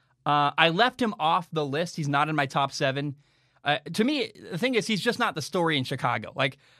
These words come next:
I, I didn't include Mitchell Trubisky either because Mitchell Trubisky is the backup quarterback in Buffalo. Like, there, there's other quarterbacks who moved around. I think the, the number eight most notable guy probably is Andy Dalton. He's gonna play a little bit, we think.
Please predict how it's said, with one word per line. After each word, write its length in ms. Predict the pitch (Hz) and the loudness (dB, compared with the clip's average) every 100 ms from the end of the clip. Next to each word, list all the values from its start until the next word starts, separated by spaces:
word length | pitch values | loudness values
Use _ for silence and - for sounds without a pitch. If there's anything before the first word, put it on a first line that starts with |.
| - | 0
I, 320 | 170 175 175 | 4 6 4
I 100 | 165 | 6
didn't 220 | 170 202 180 | 4 4 0
include 260 | 160 190 | 0 0
Mitchell 260 | 156 175 170 | 2 0 -2
Trubisky 460 | 151 151 170 - 143 | -2 -2 -2 -2 0
either 280 | 165 131 139 | 0 0 0
because 200 | 160 143 | 0 0
Mitchell 220 | 156 151 | -2 -2
Trubisky 380 | 139 165 - 139 | -2 -2 0 -2
is 80 | |
the 80 | 127 | 0
backup 320 | 135 143 143 | 2 2 2
quarterback 360 | - 139 131 127 | -4 -2 -2 0
in 80 | 139 | 2
Buffalo. 240 | 160 135 | 2 2
Like, 80 | 120 | -2
there, 120 | 160 - - - | -2 -4 -8 -2
there's 160 | 185 | 0
other 220 | 226 262 | 2 2
quarterbacks 400 | 233 220 196 180 | 2 2 4 2
who 60 | 190 | 2
moved 180 | 165 151 | 0 0
around. 440 | 143 151 156 156 | 2 2 2 2
I 60 | 139 | 0
think 200 | 143 135 _ _ _ - | 0 -4 _ _ _ -4
the, 140 | 147 | -2
the 220 | 156 160 | 0 0
number 260 | 160 165 160 | 2 2 2
eight 200 | 165 170 | 2 2
most 260 | 170 156 143 | 0 -2 0
notable 240 | 151 143 | 0 0
guy 220 | 135 147 | 2 2
probably 420 | 143 165 147 139 143 | 2 2 2 2 0
is 120 | 139 | 0
Andy 240 | 147 135 | -2 -2
Dalton. 400 | 127 127 131 143 | 0 0 -2 -2
He's 160 | 135 139 | -2 -2
gonna 180 | 151 139 | 0 0
play 160 | 143 | 0
a 60 | 135 | 0
little 240 | 131 139 | 2 2
bit, 140 | 135 139 | 2 0
we 180 | 143 131 | -2 -2
think. 440 | - 165 165 - | 2 0 0 -8